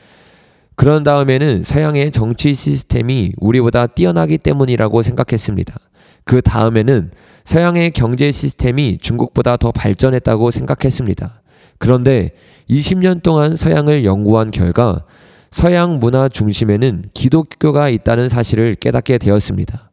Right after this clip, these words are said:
이것이 바로 서양이 중국보다 강력해진 이유입니다. 사회적, 문화적 삶의 기독교 윤리 기반이 자본주의 출현과 구민주주의의 선구적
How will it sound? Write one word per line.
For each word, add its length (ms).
이것이 380
바로 360
서양이 540
중국보다 600
강력해진 840
이유입니다. 720
사회적, 640
문화적 440
삶의 520
기독교 440
윤리 460
기반이 580
자본주의 720
출현과 580
구민주주의의 1120
선구적 720